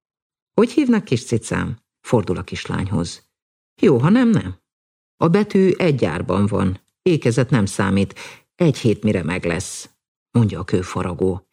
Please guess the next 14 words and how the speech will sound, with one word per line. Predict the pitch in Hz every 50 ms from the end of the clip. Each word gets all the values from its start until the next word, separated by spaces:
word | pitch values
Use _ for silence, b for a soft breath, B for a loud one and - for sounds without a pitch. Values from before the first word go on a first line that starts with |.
| B B B B
mire | - 147 143 135 120
Klári | - 196 196 190 170 175 147 127 - - -
felvonja | - - 139 113 98 90 95 104 101 104 101
vékonyra | 101 107 95 87 - - 90 92 92 95
szedett | 95 - 104 87 90 98 95
szemöldökét, | - - 98 95 95 95 95 76 95 95 - - 101 101 - B B B B B
hogy | - 156
hiszen | - 170 - - 170 160
az | 165 165 160
elébb | - - 151 120 113 98 - -
panaszkodott, | - 95 95 98 98 - - - 98 107 101 92 -
hogy | 123 117
nincs | 131 120 104 85 - -
munka. | - 76 78 82 - - 80 82 90 - _